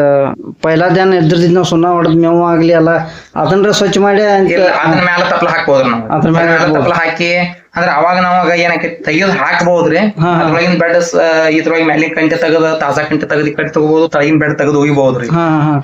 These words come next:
Speaker 2: ಆ, ಕೆಲವೊಂದ್ ಏನ್ ಮಾಡ್ತಾರು ರೈತರ,
Speaker 1: ಹ್ಮ್.
Speaker 2: ಬಾಳ್ ಹುಳ ಇಟ್ಟಿದ್ರೆ ತೆಗ್ಯಾಕ್ ಆಗಂಗಿಲ್ರಿ.
Speaker 1: ಹಾ, ಹಾ, ಹಾ.
Speaker 2: ಬಾಳ್ ಹುಳ ಇಟ್ಟಿದ್ರೆ ಮನಿ ಬ್ಯಾರೆ ಬೇಕಾಗ್ತೈತಿ,
Speaker 1: ಹಾ.
Speaker 2: ರ್ಯಾಕ್‌ಗಳು ಜಾಸ್ತಿ ಬೇಕಾಗ್ತಾವು,
Speaker 1: ಹಾ.
Speaker 2: ತೆಗ್ಯಾಕ್ ಆಳ್ ಬೇಕಾಗ್ತಾವು.
Speaker 1: ಹಾ.
Speaker 2: ಈ ಕಸ ತೆಗಿಯೋದ್ರಿಂದ,
Speaker 1: ಹಾ.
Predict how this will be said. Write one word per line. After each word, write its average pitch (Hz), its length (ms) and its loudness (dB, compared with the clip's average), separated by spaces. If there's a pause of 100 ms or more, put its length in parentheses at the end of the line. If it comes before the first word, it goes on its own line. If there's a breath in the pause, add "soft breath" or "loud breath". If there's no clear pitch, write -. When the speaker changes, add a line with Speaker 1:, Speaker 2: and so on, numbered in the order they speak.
(140)
Speaker 2:
ಆ, 156 120 -4
ಕೆಲವೊಂದ್ 175 320 0
ಏನ್ 175 140 0
ಮಾಡ್ತಾರು 165 520 0
ರೈತರ, 151 320 0 (440)
Speaker 1:
ಹ್ಮ್. 143 300 2
Speaker 2:
ಬಾಳ್ 143 180 0
ಹುಳ 165 120 2
ಇಟ್ಟಿದ್ರೆ 156 320 0
ತೆಗ್ಯಾಕ್ 143 240 0
ಆಗಂಗಿಲ್ರಿ. 123 640 -2
Speaker 1:
ಹಾ, 160 140 0
ಹಾ, 143 140 0
ಹಾ. 135 180 0
Speaker 2:
ಬಾಳ್ 139 180 0
ಹುಳ 165 120 2
ಇಟ್ಟಿದ್ರೆ 160 400 0 (420)
ಮನಿ 160 380 0
ಬ್ಯಾರೆ 147 360 -2
ಬೇಕಾಗ್ತೈತಿ, 131 600 -2 (260)
Speaker 1:
ಹಾ. 156 240 0
Speaker 2:
ರ್ಯಾಕ್‌ಗಳು 147 460 0
ಜಾಸ್ತಿ 135 260 -2
ಬೇಕಾಗ್ತಾವು, 127 640 -2
Speaker 1:
ಹಾ. 151 240 -2
Speaker 2:
ತೆಗ್ಯಾಕ್ 151 260 0
ಆಳ್ 147 180 0
ಬೇಕಾಗ್ತಾವು. 127 500 0 (300)
Speaker 1:
ಹಾ. 147 220 0
Speaker 2:
ಈ 170 180 0
ಕಸ 175 220 -2 (140)
ತೆಗಿಯೋದ್ರಿಂದ, 165 460 -2 (540)
Speaker 1:
ಹಾ. 160 120 0